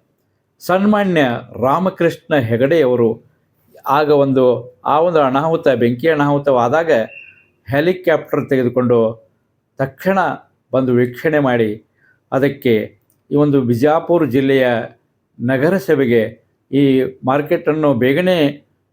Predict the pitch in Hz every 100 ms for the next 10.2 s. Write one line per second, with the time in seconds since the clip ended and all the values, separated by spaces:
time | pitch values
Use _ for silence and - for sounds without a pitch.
0 | 135 151 156 143 151 190 - 147 147 139
1 | 131 123 120 120 123 117 107 104 - _
2 | _ _ _ - 151 151 220 208 - 214
3 | 165 143 139 139 127 127 139 131 110 110
4 | _ _ _ - 135 131 117 113 117 147
5 | 143 135 131 139 110 113 - 117 - 170
6 | 185 180 165 143 131 123 113 117 _ -
7 | 127 143 127 120 117 110 110 104 113 _
8 | _ _ _ _ - 131 - 120 - 120
9 | 123 131 - _ _ _ _ 131 139 135
10 | 117 -